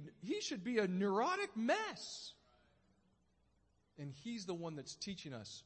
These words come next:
"I'm good. I'm good. God took care of me. You intended harm, but God intended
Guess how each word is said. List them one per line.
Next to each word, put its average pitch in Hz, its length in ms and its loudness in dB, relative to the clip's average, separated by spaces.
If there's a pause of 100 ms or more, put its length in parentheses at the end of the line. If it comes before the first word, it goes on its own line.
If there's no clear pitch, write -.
(120)
"I'm 277 200 -10
good. 208 240 -4 (520)
I'm 196 80 -8
good. 247 320 -6 (1040)
God 208 160 -6
took - 160 -6
care 226 180 -4
of 190 120 -6
me. 123 100 -6 (800)
You 202 200 -6
intended 170 360 -6
harm, 156 360 -4
but 175 140 -6
God 175 200 -2
intended 170 460 -8